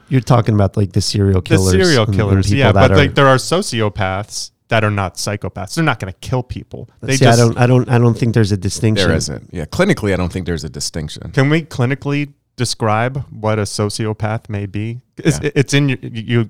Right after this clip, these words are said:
Speaker 2: next to your bed, you have your Gideon's Bible, and then you have your D S M. So in your
Speaker 3: <laughs>
Speaker 2: D S M, <laughs> what's the, what's the definition, or how do they, how would, would they describe, or how does the D S M describe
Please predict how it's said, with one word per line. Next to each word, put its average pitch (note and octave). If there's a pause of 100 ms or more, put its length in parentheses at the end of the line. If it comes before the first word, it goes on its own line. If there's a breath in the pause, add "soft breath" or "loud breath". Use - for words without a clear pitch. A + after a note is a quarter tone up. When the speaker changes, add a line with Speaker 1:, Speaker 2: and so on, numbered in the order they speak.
(120)
Speaker 2:
next A#2
to B2
your A#2
bed, G2+
you F#2+
have G2
your F#2
Gideon's G2+
Bible, F#2+
and F#2
then F#2+
you F2+
have F2+
your F#2
D F#2
S F2
M. F2
So G2
in B2
your A#2
Speaker 3:
<laughs> A2
Speaker 2:
D A2+
S G#2+
M, A2
<laughs> -
what's E3+
the, C3+
what's C3+
the C#3
definition, A2+
or G2
how A2
do A2+
they, G#2+
how A#2+
would, A2+
would G#2+
they G#2
describe, F2
or G2
how G2
does F#2
the F#2+
D F2+
S F2
M E2+
describe E2+